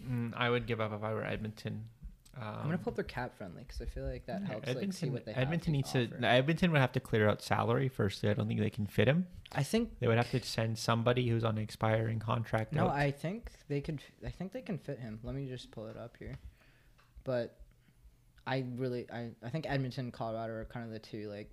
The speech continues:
Speaker 2: destinations for Kreider.
Speaker 1: I always wanted him on the Leafs.
Speaker 2: Do, do you think, do you think the Aval-, Avalanche would even, like, are they gonna go all in this year? Not all in, but, like,
Speaker 1: They have to.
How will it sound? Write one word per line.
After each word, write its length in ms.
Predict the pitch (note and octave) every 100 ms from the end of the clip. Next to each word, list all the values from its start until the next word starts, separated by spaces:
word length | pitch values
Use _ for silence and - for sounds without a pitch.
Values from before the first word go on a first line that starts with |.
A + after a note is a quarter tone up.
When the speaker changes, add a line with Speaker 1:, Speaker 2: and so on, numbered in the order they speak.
| - -
Speaker 2:
destinations 600 | C3 G#2+ - F2+ A2 G#2 G#2+
for 180 | G#2
Kreider. 420 | G#2+ G#2+ F#2 G2+ C3 - _ - B2+
Speaker 1:
I 100 | B2+
always 200 | B2+ B2
wanted 200 | A2+ G#2+
him 80 | G#2+
on 120 | G2+
the 80 | G2
Leafs. 200 | G2+ F#2+
Speaker 2:
Do, 140 | D#3
do 160 | D#3 D3+
you 100 | G#3+
think, 240 | D#4 C4+ - E3+
do 80 | C#3+
you 60 | F#3
think 180 | G#3 G3+
the 60 |
Aval-, 280 | C3+ A#2 C#3 - -
Avalanche 400 | A2+ B2 C#3 C#3
would 100 | B2
even, 220 | A#2+ A#2 A2+
like, 200 | A2 G#2 - - - -
are 80 | B2
they 100 | A#2
gonna 280 | A#2+ B2 B2 - _ _ _
go 180 | - A#2
all 120 | A2+ G#2
in 120 | A2
this 160 | C3 -
year? 100 | C#3
Not 220 | D#3+ -
all 220 | B2 C3+
in, 180 | D#3+ D#3
but, 140 | B2
like, 240 | A2+ A2 A2
Speaker 1:
They 140 | C3+
have 300 | A2 A2+ C3+
to. 260 | - G#2+